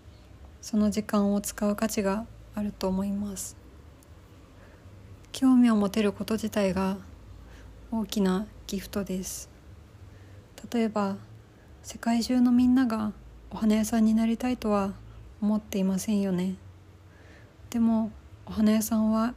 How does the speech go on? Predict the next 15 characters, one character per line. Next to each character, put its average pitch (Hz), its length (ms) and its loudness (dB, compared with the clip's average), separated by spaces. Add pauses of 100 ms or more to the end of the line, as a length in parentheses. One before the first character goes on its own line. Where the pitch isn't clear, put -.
(120)
必 - 280 -10
要 202 140 -2
で 196 160 -2
す。 - 260 -12 (1300)
だ 226 100 -2
か 226 140 -2
ら 220 100 0
こ 220 160 -4
そ、 196 320 0 (720)
も 247 80 0
し 240 100 -4
あ 233 80 0
な 240 140 0
た 269 120 -4
が 226 260 -2